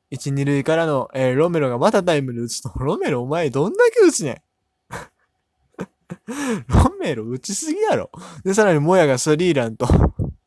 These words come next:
<laughs> ね。で、西武がそっから一点返して、ミワ四対十六っていう。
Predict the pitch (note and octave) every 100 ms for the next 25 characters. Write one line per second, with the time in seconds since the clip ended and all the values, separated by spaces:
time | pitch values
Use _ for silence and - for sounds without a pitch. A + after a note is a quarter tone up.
0 | _ _ _ _ _ _ _ _ _ -
1 | G#3+ B3+ A#3 G3+ D#3+ - _ _ _ F#3
2 | A3+ - - _ _ _ _ _ F#3+ F#3+
3 | - A3 E3 C#3+ C3+ - - C3 C#3+ C3+
4 | C3+ D3 C#3+ D3 D3 D#3 A3+ E3+ - _
5 | E3 G3 F3+ D3 A#2+ G#2+ G#2 C#3 C#3 B2
6 | - G2 -